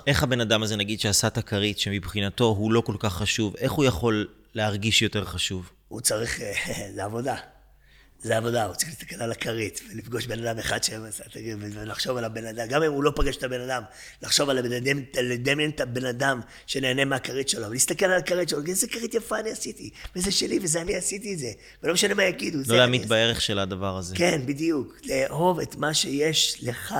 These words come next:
Speaker 2: את מה שאתה עושה, להסתכל עליו, להסתכל, אתה יודע, ממש לפרטים שזה, אתה יודע, אומרים, "איזה הוא עשיר השמח בחלקו", ככה, בדיוק ככה. כי בן אדם ש-, רוצה עוד ועוד ועוד ועוד, הוא לא ישבע.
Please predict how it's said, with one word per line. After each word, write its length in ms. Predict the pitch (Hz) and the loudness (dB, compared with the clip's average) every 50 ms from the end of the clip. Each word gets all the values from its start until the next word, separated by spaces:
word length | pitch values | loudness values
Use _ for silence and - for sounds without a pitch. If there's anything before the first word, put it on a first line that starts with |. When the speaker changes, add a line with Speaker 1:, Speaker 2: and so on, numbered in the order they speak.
| 127 | -2
Speaker 2:
את 60 | 123 | -2
מה 120 | 127 135 139 | -4 -4 -4
שאתה 280 | - - - - - | -4 -4 -6 -8 -10
עושה, 420 | - - - - - - 139 147 147 147 - - - - - - - _ _ - | -10 -2 0 2 2 4 2 0 0 -4 -8 -20 -20 -20 -20 -20 -20 _ _ -12
להסתכל 440 | 320 247 - - - 117 110 - 147 156 | -8 -2 -2 -2 -2 -2 -4 2 4 8
עליו, 280 | 160 156 143 127 117 110 | 8 8 8 6 4 2
להסתכל, 360 | 117 - - - - - 147 | 0 -4 -6 -6 -4 -2 -4
אתה 160 | 139 - 143 | -2 -2 -4
יודע, 160 | 139 147 143 | 0 2 2
ממש 320 | 131 123 120 135 147 139 - | 2 2 -2 -2 -2 -4 -4
לפרטים 460 | 135 - - 123 120 - - 151 147 | -6 -8 -8 -14 -8 -6 -4 -4 -2
שזה, 460 | - - 110 110 113 123 123 120 117 120 - - - - - - - - - - - - - | -4 -6 -6 -6 -4 -4 -4 -4 -6 -10 -14 -20 -20 -20 -20 -20 -20 -20 -20 -20 -20 -20 -16
אתה 80 | - - | -12 -2
יודע, 160 | 127 139 131 | 2 2 2
אומרים, 240 | 117 117 123 139 135 | 4 2 2 2 2
"איזה 160 | 123 135 135 | 2 4 4
הוא 80 | 127 | 2
עשיר 360 | 120 110 - - - 139 120 117 | 4 4 4 2 2 2 4 4
השמח 400 | - - 143 120 123 127 113 117 | 4 4 4 4 -2 -2 -2 -4
בחלקו", 560 | 113 107 - 110 110 - - - - - - | -8 -8 -8 -8 -10 -10 -10 -10 -10 -10 -8
ככה, 340 | - - - 175 151 - - | -6 -4 -2 -2 -2 -4 -6
בדיוק 420 | 131 131 117 120 135 139 135 135 - | -6 -6 -6 -4 -4 -4 -4 -4 -4
ככה. 280 | 131 131 123 - - - - - _ - - - - - - - - _ - | -4 -4 -4 -6 -10 -12 -14 -16 _ -20 -20 -20 -20 -20 -20 -20 -20 _ -14
כי 80 | - 131 | -8 -2
בן 160 | 127 123 127 | -2 0 0
אדם 260 | 131 135 165 170 175 | 2 4 4 4 6
ש-, 120 | 160 - 151 139 135 131 127 127 123 123 123 120 117 - - - - - - - - - - _ - 127 | 6 4 4 4 2 2 0 0 0 -2 -2 -4 -4 -6 -8 -14 -18 -18 -18 -20 -20 -20 -20 _ -2 2
רוצה 200 | 127 - - 156 | 6 8 8 10
עוד 300 | - 156 160 151 135 135 | 10 8 8 8 6 4
ועוד 300 | 131 143 160 151 127 127 | 4 6 6 4 4 2
ועוד 280 | 120 147 151 135 123 | 4 4 4 2 2
ועוד, 260 | 127 139 156 165 143 | 2 4 4 4 4
הוא 80 | 131 127 | 2 0
לא 80 | 139 139 | 2 6
ישבע. 280 | 123 - 107 98 87 | 4 4 4 2 -10